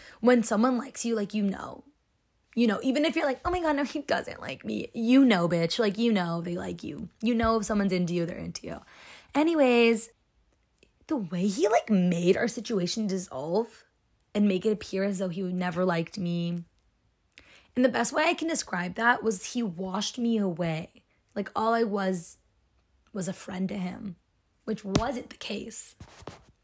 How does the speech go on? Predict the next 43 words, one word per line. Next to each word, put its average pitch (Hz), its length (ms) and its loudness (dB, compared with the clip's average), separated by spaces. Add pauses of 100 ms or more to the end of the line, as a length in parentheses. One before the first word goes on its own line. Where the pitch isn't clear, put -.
(760)
And 262 140 6
his 285 240 6
non-closure 196 840 4
really 196 460 0
affected - 480 -12
me. - 240 -14 (720)
Um, 240 300 6
we 240 100 2
went 247 140 2
on 240 80 2
three 226 120 2
dates, 180 300 -2
okay? 190 400 0
And 196 120 -2
it 196 60 0
was 190 100 0
before 202 340 0
I 196 120 -2
left 190 440 -2
for 190 280 -4
a 185 100 -4
trip, 180 400 -2 (480)
and 180 600 0 (1400)
we 226 140 2
talked 226 320 2
about 190 500 2
how 175 300 -4
the 165 100 -4
day 175 200 -2
we 175 100 -2
would 170 100 -4
be 180 120 -8
back 190 340 -8
in 185 100 -6
the 175 80 -4
same 175 220 -8
place 359 260 2
again, 175 380 2
we 165 100 -2
would 165 160 -4
see 220 220 -4
each 202 160 -2
other. - 300 -10